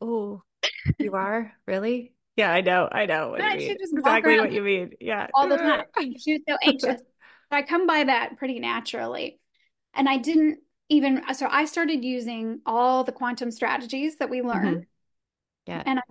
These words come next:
Speaker 2: got really serious about my light environment, but blocking the blue light at night.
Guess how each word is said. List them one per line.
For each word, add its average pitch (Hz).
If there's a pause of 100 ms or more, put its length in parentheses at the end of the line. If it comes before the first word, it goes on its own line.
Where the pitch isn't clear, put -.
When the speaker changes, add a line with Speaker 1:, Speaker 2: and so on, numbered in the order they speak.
Speaker 2:
got 247
really 269
serious 285
about 247
my 262
light 233
environment, 226
but 247
blocking 254
the 254
blue 254
light 233
at -
night. -